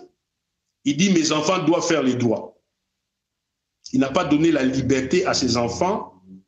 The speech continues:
de faire leur propre choix. Et ça les entraîne dans des incarnations inutiles.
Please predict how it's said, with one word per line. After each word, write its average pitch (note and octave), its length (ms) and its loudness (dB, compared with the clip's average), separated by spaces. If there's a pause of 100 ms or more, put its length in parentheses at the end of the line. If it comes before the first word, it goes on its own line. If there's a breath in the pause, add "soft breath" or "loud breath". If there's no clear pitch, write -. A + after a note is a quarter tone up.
(520)
de C3 100 2
faire G#3 420 0
leur F3 420 0
propre F#3 400 0
choix. - 540 -4 (2750 loud breath)
Et E3 140 2
ça D#3 240 0
les F3+ 180 2
entraîne E3+ 640 0
dans C3 140 0
des C3 260 2
incarnations C#3+ 920 -2
inutiles. E3+ 720 0